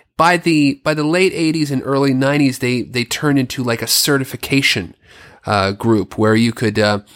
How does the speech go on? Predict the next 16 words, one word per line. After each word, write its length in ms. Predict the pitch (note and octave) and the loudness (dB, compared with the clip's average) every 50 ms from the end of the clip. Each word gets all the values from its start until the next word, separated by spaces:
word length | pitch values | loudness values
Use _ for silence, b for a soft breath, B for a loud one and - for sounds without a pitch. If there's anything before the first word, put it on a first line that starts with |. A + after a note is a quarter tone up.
| b b | b b
you 80 | - B2 | -12 -8
could 140 | - A#2+ A#2 | -6 -4 -2
have 180 | A#2 A2+ G#2+ | -2 -2 -4
equipment 600 | G2 - - - - D#3 - - A#2+ C3+ A2+ - - _ _ | -4 -6 -4 -2 -2 -2 -2 0 -2 -2 -2 -2 -6 _ _
to, 180 | - B2 A2+ G#2 | -4 -2 -2 -2
that 140 | G#2 G2+ F2+ | -2 -4 -6
was 120 | G#2+ - | -6 -8
T 300 | - - - - F3+ D3+ | -8 -8 -4 0 2 2
H 180 | C#3 C#3 - - | 2 2 0 -2
X 200 | B2+ - - - | -4 -2 -2 -2
certified, 920 | - - C#3 C3+ C3 B2 - - B2 A2+ A2 A2 G#2+ G#2 G#2 G#2 G#2 G2+ | 0 2 2 2 2 0 0 0 0 2 2 2 2 2 2 0 0 0
and 160 | G2+ G2+ - B B B B B B B | -2 -6 -8 B B B B B B B
you 100 | A2 A2 | -4 -2
could 140 | - A2+ A2 | -2 -2 -2
have 320 | A2 A#2 A2+ A2 A2 - B B B B B B - - | 0 0 0 0 -2 -4 B B B B B B -6 -2
uh, 320 | G#2+ G#2+ G#2+ A2 A2 | 0 0 2 2 0